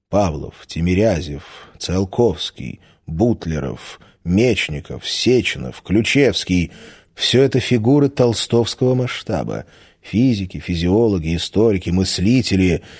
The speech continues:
И о каждом ходили легенды, потому что каждый был знаменит ещё и набором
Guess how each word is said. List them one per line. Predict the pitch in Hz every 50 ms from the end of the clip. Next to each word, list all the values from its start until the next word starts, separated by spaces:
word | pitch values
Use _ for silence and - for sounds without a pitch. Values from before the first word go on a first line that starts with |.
| - - -
И | - 107
о | 110 107
каждом | 92 - 110 131 160 156 123 113 117 104
ходили | 92 - 107 104 104 117 113 113
легенды, | 101 107 101 92 95 135 175 175 135 113 107
потому | 101 104 92 104 104 110
что | 104 - -
каждый | 101 - - 147 170 165 139 127 123 120
был | 117 131 139
знаменит | 123 110 110 117 113 110 110 127 135 131 -
ещё | 107 101 - - - 123
и | 113 107
набором | 104 101 101 92 87 117 120 113 110 104 98 92 82